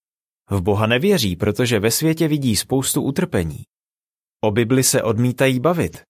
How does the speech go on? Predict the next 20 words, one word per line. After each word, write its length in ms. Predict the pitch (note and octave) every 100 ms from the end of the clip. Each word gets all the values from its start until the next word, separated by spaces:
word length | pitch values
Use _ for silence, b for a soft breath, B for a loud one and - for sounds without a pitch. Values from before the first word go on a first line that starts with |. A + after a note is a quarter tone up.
| _ -
protože 400 | C#3+ F#3 G3+ F#3+
si 160 | D3
všímají 420 | - D#3 D#3+ C3+
pokrytectví 760 | G2 C3 - E3 D#3 - - C3
náboženských 760 | A#2 A2+ B2 B2 A#2 - E2
vůdců, 540 | F2 A#2 A2+ - C3+ B2+
kteří 400 | - G3 F#3 G2+
tvrdí, 420 | G#2+ B2+ B2 B2
že 140 | A2+
podle 320 | G#2+ A2+ G2+ F#2+
ní 180 | F#2+
žijí. 400 | F2+ F#2 E2 G#2 G#2+ _ _ _ _ _ -
Jiní 360 | G#2 G#2 B2+
jsou 180 | - D3
pohlcení 580 | C3+ C3 C#3 - C#3 C3+
prací, 540 | D3 F3 - D#2+ F#2+ - _
rodinou 540 | G#2 C#3 G3+ C#3 D#2 F2+
nebo 260 | G#2 B2
osobními 600 | - D3+ G#3+ E3+ B2 G2
problémy 640 | - G2 F2+ F2+ E2+ D2+